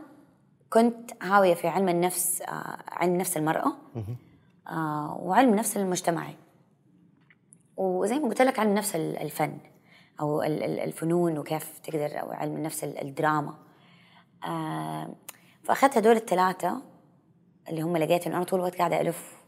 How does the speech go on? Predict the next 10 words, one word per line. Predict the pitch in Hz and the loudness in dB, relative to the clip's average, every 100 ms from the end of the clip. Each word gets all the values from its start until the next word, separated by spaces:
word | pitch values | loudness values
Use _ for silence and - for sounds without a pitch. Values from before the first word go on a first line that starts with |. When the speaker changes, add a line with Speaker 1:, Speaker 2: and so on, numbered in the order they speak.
| _ _ | _ _
Speaker 1:
وأحوم | 113 - 175 160 | -2 0 -2 -2
حوالينهم. | 151 151 156 151 160 220 - _ _ _ _ _ _ _ _ | -2 -2 -2 -4 -8 -10 -16 _ _ _ _ _ _ _ _
آه، | 165 165 160 156 156 151 - - _ _ | -6 -2 -2 -2 -4 -6 -12 -20 _ _
واشتغلت | 185 - 214 233 | -6 0 2 0
في | - | -2
حماية، | 170 160 147 151 240 - - _ _ _ _ _ _ _ _ _ _ _ - | -2 -2 -2 -4 -10 -16 -20 _ _ _ _ _ _ _ _ _ _ _ -10
وبعدين | 156 165 208 226 | -4 0 2 2
من | 233 | 0
حماية | 180 190 208 202 | -2 -2 0 0
قلت | 185 190 - | 0 0 -4